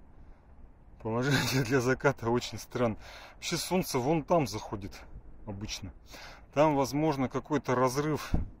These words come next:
в облаках. И как-то осветило прям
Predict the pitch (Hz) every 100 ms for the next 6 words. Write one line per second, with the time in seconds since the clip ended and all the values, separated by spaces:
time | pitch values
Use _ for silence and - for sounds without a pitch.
0 | - - - - - - 107 113 113 139
1 | - 185 165 - - - - - - -
2 | - - - - - 104 - 131 - 120
3 | - 120 123 - 156 117 - 110 107